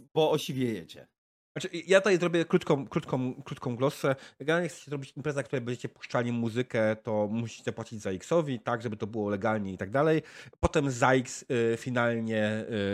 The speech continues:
Speaker 2: y, jak później zrobicie już tą imprezę, y, że te pieniądze nic z nimi nie robi. Generalnie, jeśli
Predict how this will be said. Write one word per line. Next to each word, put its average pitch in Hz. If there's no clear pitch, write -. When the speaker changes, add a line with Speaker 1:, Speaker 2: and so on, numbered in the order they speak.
Speaker 2:
y, 101
jak 101
później 110
zrobicie 117
już 101
tą 107
imprezę, 104
y, 110
że 175
te 175
pieniądze 170
nic 170
z 151
nimi 165
nie 165
robi. 101
Generalnie, 131
jeśli 131